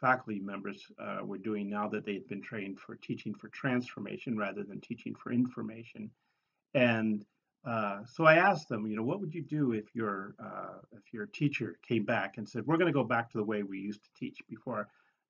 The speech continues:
uh, had this training? What, how would you react?'" And one of the students looked at me and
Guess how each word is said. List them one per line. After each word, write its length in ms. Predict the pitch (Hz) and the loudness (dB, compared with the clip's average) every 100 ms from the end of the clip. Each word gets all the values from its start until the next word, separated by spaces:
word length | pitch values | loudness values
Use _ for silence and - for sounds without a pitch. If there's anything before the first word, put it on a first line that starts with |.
| - | -8
uh, 200 | 110 98 | -4 -4
had 260 | 101 117 104 | 0 -2 -2
this 120 | - | -10
training? 440 | - 131 123 85 | 0 4 4 0
What, 180 | - - - | -2 -2 0
how 180 | 143 | 2
would 140 | 156 127 | 2 2
you 80 | 123 | 2
react?'" 520 | 123 110 104 - - | 4 4 0 -16 -14
And 200 | 101 - | -12 -10
one 280 | - 117 147 | -4 2 2
of 100 | 131 | 2
the 80 | 110 | -2
students 580 | - 127 107 104 104 - | -4 -4 -2 -4 -8 -8
looked 300 | 113 117 - | -6 -6 -8
at 80 | - | -10
me 220 | 104 101 | -8 -8
and 120 | 92 | -10